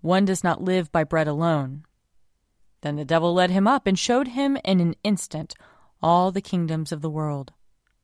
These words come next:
And the devil said to him, "To you I will give their glory and all this authority, for it has been given over to me,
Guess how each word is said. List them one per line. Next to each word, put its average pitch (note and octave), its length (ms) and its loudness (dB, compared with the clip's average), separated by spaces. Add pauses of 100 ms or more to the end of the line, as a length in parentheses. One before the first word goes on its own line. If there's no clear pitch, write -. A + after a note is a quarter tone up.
(300)
And D#3+ 100 0
the D#3 60 2
devil D3+ 240 0
said G3 240 -2
to F#3 60 -2
him, D3 320 -2 (800)
"To - 160 -4
you F3+ 420 0 (380)
I F3 80 0
will E3+ 160 0
give G3+ 320 -2
their D#3+ 160 -2
glory A3 720 -4
and D#3 240 -6
all F3+ 220 -2
this E3 200 -4
authority, D3+ 560 -6 (220)
for D#3+ 180 -2
it D3 60 -4
has F#3 360 -2
been F3+ 160 0
given E3 360 -2
over D3+ 200 -4
to - 180 -6
me, C#3+ 340 -4